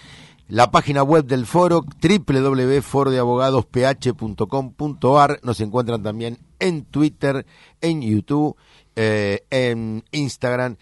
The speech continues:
es decir, en todas las redes, en casi todas las redes sociales. Eh, faltó u omitimos decir que también se pueden comunicar con la radio directamente a través del WhatsApp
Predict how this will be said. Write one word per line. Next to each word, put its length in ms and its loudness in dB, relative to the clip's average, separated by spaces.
es 80 -8
decir, 260 -4
en 100 -4
todas 300 -2
las 140 -2
redes, 300 -2
en 120 -8
casi 320 -8
todas 260 -6
las 120 -10
redes 320 -10
sociales. 640 -16
Eh, 320 0
faltó 640 2
u 280 -6
omitimos 540 -4
decir 440 -8
que 160 -10
también 280 -8
se 120 -8
pueden 220 -10
comunicar 500 -10
con 160 -10
la 80 -6
radio 280 -8
directamente 840 -10
a 120 -10
través 280 -6
del 140 -6
WhatsApp 440 -4